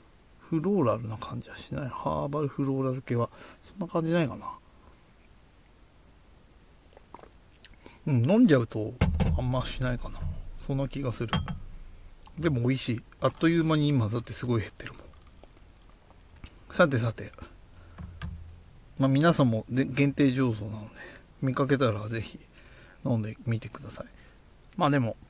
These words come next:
あれかな。派手派手ホップドーン好きだと、結構モルト、モルト苦い味もするので、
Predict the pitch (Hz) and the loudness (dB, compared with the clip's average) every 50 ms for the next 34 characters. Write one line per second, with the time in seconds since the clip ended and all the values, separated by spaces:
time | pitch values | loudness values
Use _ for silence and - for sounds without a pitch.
0 | - - - - - 120 131 156 185 196 202 190 - - - - - - - - | -20 -20 -16 -6 -2 0 0 4 4 4 4 4 0 -6 -20 -20 -20 -20 -20 -20
1 | - - - - - - - - - - - - - - - - - - - - | -20 -20 -20 -20 -20 -20 -20 -20 -20 -20 -20 -20 -20 -20 -20 -20 -20 -20 -20 -20
2 | - - - - - - - - - - 160 220 214 220 247 254 277 254 - - | -20 -20 -20 -20 -20 -20 -20 -10 -4 0 2 4 6 6 8 8 8 8 6 4
3 | - - - 226 185 202 208 214 214 214 214 208 202 196 196 185 - - - - | 0 0 -2 2 6 8 8 10 10 10 10 10 8 8 8 6 4 0 -4 0
4 | 185 160 151 131 - 147 139 117 107 104 - - - - - - - - - - | 4 6 6 6 8 6 6 6 4 0 -6 -16 -20 -20 -20 -20 -20 -20 -20 -20
5 | - - - - - - - - 254 247 - 185 156 143 135 147 165 175 196 196 | -20 -20 -20 -20 -20 -12 -6 -4 -2 2 8 8 8 10 10 6 6 6 4 2
6 | - 202 190 190 - - - - - - - - 151 160 175 185 214 202 - 220 | 4 6 6 6 6 4 -2 -20 -20 -14 -4 2 4 6 6 6 6 6 8 8
7 | 208 208 202 202 202 202 202 170 135 120 120 117 117 113 113 - - - 120 120 | 8 8 8 8 8 10 10 10 8 6 6 4 2 2 0 0 0 0 2 2
8 | 117 113 110 110 113 113 113 - | 2 0 -2 -4 -6 -8 -10 -12